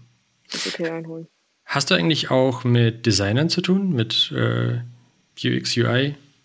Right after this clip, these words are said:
Speaker 1: Wir
Speaker 2: Design?
Speaker 1: haben Frontend-Entwickler, aber Designer
Speaker 2: Mhm.
Speaker 1: haben wir nicht, nein.
Speaker 2: Okay.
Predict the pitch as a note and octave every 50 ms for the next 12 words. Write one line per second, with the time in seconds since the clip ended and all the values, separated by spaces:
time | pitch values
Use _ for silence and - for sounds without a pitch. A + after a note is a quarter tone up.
0 | _ _ _ - - - F#3 F#3+ F3 F3+ F3+ F#3+ G3+ G#3 G3+ G3+ G3+ G3+ - -
1 | _ _ - - - G#3 G#3+ A#3 - - - A#3 A#3 A#3 A#3+ A#3+ A3+ A3+ A3+ A#3
2 | - - A3 G#3+ G#3 G#3 - - F3+ F3+ F3 E3+ E3+ E3+ E3 D#3+ D#3+ D#3+ D#3+ D#3
3 | D3+ D3+ D3+ C#3+ - - E3 E3 E3 E3 - _ _ _ _ _ _ _ _ -
4 | - A#2+ A#2+ -